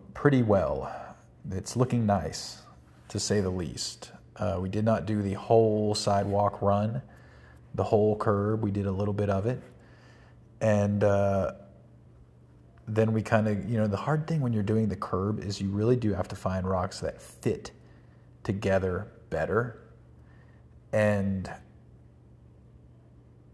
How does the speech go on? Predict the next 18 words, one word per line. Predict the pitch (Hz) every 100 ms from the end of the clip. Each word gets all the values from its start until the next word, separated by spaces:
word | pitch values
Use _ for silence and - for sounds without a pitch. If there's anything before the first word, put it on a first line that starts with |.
| -
you | - 120
need | 123
to | 120
have | 117 107
a |
big | 98 113 110
selection | 107 - 95 95 92 - 101
to | 92
go | 92 101 98
from | 95 - 87 71 73
to | -
do | 104 98
less | 101 101 98 - -
space | - - 95 95 -
than | - 98
you | 92
would | 78
think. | - 78 - -